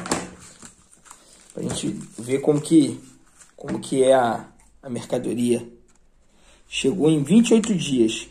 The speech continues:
pra mim, tá? Comprei pelo AliExpress. Deixa eu travar aqui rapidinho.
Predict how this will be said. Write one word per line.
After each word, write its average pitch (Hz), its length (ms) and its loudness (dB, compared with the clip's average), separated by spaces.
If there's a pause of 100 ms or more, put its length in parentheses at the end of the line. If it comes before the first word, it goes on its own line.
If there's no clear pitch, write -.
pra - 180 -6
mim, 98 200 -8
tá? 135 340 -4 (380)
Comprei 131 340 -2
pelo 135 320 0
AliExpress. 139 840 2 (640)
Deixa - 200 -6
eu 131 200 -2 (360)
travar - 380 -8
aqui - 180 -14
rapidinho. 139 500 -10